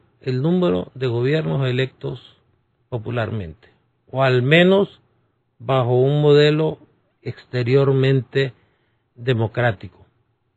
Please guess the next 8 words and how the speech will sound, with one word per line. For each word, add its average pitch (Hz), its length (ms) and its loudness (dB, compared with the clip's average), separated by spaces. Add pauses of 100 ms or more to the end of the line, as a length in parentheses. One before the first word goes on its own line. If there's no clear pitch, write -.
(1120)
Eh, 113 500 -6
entonces 180 260 2
la 170 100 4
democracia 143 500 0
hay 202 60 -4
que 147 120 -6
perfeccionarla. 113 1000 -6 (1120)
Los, 123 440 0